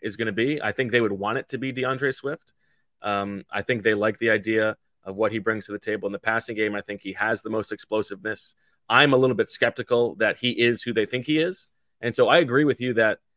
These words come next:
in the long run, I would bet on Kenny Gainwell, like, leading the running backs in snaps this season,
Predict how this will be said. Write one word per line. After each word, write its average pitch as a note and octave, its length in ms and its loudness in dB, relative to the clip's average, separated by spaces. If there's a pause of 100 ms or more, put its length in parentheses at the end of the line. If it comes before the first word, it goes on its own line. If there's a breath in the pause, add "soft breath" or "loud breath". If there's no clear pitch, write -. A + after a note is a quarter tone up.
(300)
in B2+ 100 -4
the A#2 80 0
long A2 280 2
run, E3 380 -2 (480)
I B2 160 6
would C#3 220 4
bet B2+ 260 6
on A2 480 -4 (260)
Kenny A#2+ 240 -2
Gainwell, A#2 640 0
like, G#2 180 -4
leading A2 520 -4 (100)
the G#2 240 -4
running G#2+ 300 -4
backs G#2+ 440 -4
in G2 140 -10
snaps - 540 -6
this A#2+ 160 -6
season, C#3+ 340 -8